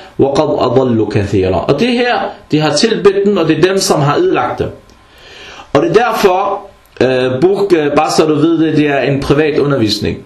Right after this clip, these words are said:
Så, øh, du må gerne lytte, det, men, øh, vi løfter ikke, øh, så du kan skrive, og prøv at tage din hånd væk, inshallah. Så, øh, hvis du vil gerne lytte med, du er velkommen.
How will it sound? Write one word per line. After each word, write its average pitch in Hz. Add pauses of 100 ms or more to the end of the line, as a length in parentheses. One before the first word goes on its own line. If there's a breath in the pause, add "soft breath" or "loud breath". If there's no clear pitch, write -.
Så, -
øh, 104
du 127
må 131
gerne 165
lytte, 175 (320)
det, 135
men, 127
øh, 123
vi 131
løfter 143
ikke, 127
øh, 117
så -
du 110
kan -
skrive, 175
og 117
prøv 139
at 135
tage 131
din 123
hånd 120 (300 loud breath)
væk, 113
inshallah. - (680 loud breath)
Så, -
øh, 117
hvis 120
du 135
vil 117
gerne 131
lytte 123
med, 202
du 147
er 117
velkommen. 175